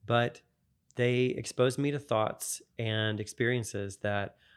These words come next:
I wouldn't have had otherwise. And so that trust that my,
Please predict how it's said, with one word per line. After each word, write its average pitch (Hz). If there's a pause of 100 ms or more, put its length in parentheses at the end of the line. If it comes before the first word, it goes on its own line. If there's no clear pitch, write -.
(100)
I 117
wouldn't 120
have 110
had 113
otherwise. 139 (800)
And 127
so 123 (220)
that 131
trust -
that 117
my, 113